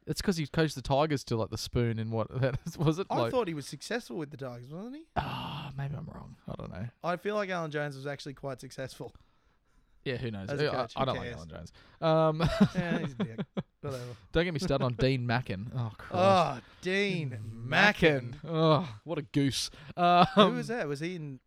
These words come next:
Speaker 2: He was in the Long Long Eyebrow, wasn't he?
Speaker 1: yeah, he, was, <laughs> he had a supporting role, and that's all he's good for.
Speaker 2: Alongside, who was the main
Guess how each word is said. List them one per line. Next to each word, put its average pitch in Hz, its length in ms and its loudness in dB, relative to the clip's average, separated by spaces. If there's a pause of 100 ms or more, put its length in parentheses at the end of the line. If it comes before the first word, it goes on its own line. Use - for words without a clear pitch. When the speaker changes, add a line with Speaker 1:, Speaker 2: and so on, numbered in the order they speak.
Speaker 2:
He 165 120 -8
was 151 100 -6
in 120 320 -10
the 127 340 -8
Long 139 220 -8
Long 123 160 -10
Eyebrow, 143 400 -6
wasn't 127 300 -12
he? 156 80 2
Speaker 1:
yeah, 165 240 4
he, 131 80 4
was, 131 140 2 (200)
<laughs> 196 180 2
he 175 120 4
had 147 100 6
a 147 60 2
supporting 151 420 2
role, 110 300 0
and 117 100 -6
that's 135 160 -4
all 131 160 -4
he's 117 100 -6
good 123 200 -6
for. - 100 -6
Speaker 2:
Alongside, 175 500 -2
who 208 120 0
was 175 260 -10 (160)
the 156 100 -8
main 170 340 -8